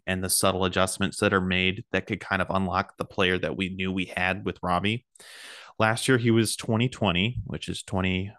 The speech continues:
uh, home runs, twenty steals for the first time in his career. So us not being able to unlock that this year was a frustration for all of us. I think we need to take a look at how we can expand our things for players,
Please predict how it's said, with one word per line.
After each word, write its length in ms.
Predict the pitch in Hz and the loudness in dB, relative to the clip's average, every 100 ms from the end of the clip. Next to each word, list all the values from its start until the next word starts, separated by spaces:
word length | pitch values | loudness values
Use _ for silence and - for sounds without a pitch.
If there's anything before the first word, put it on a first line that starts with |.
| _ | _
uh, 200 | 98 95 | -8 -8
home 260 | 98 95 92 | -2 -2 0
runs, 220 | 90 87 | -2 -2
twenty 240 | - 95 | -4 -4
steals 440 | 95 - 87 95 - - - - - | -2 0 0 0 -4 -16 -20 -20 -4
for 140 | 113 | 0
the 80 | 101 | 2
first 260 | 110 104 | 2 2
time 160 | - 107 | 2 2
in 60 | 104 | 2
his 160 | 107 | 0
career. 480 | - 110 87 87 95 _ _ _ - | 0 2 4 2 0 _ _ _ -4
So 140 | 101 | 2
us 240 | 98 101 | 2 2
not 140 | 127 101 | 2 0
being 140 | 98 | 2
able 220 | 98 98 | 2 0
to 140 | 101 - | -2 -2
unlock 400 | 92 98 98 - | 0 2 2 0
that 180 | 90 95 | -4 -2
this 220 | 113 - | -2 0
year 80 | 92 | 0
was 160 | 92 | 0
a 60 | 90 | -2
frustration 600 | - 90 - 92 - 95 | 0 -2 0 -2 -2 -6
for 180 | - 90 | -4 -4
all 160 | 76 | -4
of 120 | - | -10
us. 220 | 62 - - _ _ _ _ _ _ _ - | -12 -14 -16 _ _ _ _ _ _ _ -2
I 100 | 120 | 0
think 260 | 107 123 123 | 2 2 4
we 100 | 143 | 6
need 200 | 127 123 | 4 2
to 80 | 120 | 0
take 240 | 123 110 | 2 0
a 80 | 98 - | 0 2
look 220 | 110 - | 2 2
at 180 | - - | -4 -2
how 260 | 101 104 | -2 0
we 100 | 104 | 0
can 200 | 98 95 | -2 -4
expand 580 | 90 - - 101 104 107 | -4 -6 -2 0 0 0
our 240 | - 95 90 - | 2 0 0 -6
things 540 | 101 101 101 104 - - - - - | -2 -2 -2 -4 -6 -10 -14 -20 -12
for 260 | - 110 | 0 2
players, 640 | 107 - 82 69 53 - | 2 2 0 0 -6 -8